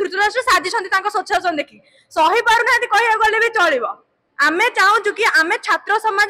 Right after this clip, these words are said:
ହେଉଛି ଆଗାମୀ ଭବିଷ୍ୟତ। ଆମେ ଯଦି ତାଙ୍କ ହାତରେ ଏସବୁ ଦେଇଦେବୁ, ତ ଏବେ ଶାନ୍ତ ଥିବା ଖୋର୍ଦ୍ଧା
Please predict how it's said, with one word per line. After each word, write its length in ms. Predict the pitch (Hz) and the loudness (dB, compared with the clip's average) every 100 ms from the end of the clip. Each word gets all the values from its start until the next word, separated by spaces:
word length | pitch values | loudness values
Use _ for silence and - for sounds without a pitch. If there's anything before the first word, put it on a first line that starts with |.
| 440 | 0
ହେଉଛି 220 | 381 415 370 | 0 0 0
ଆଗାମୀ 280 | 330 359 403 403 | 0 0 0 0
ଭବିଷ୍ୟତ। 460 | 339 359 - 269 220 208 285 | 0 0 -2 -4 -2 0 0
ଆମେ 140 | 370 415 | -2 -4
ଯଦି 160 | 415 480 | -4 0
ତାଙ୍କ 200 | 320 320 440 | -2 0 0
ହାତରେ 220 | 440 440 427 | 0 0 -2
ଏସବୁ 220 | 415 453 415 | 0 -2 2
ଦେଇଦେବୁ, 360 | 392 403 370 381 508 _ _ | 2 2 0 -2 -4 _ _
ତ 20 | 370 392 | -2 0
ଏବେ 120 | 466 403 | -2 0
ଶାନ୍ତ 240 | 311 302 415 440 | 0 0 -2 0
ଥିବା 160 | 453 466 | 0 0
ଖୋର୍ଦ୍ଧା 260 | 392 381 | -2 2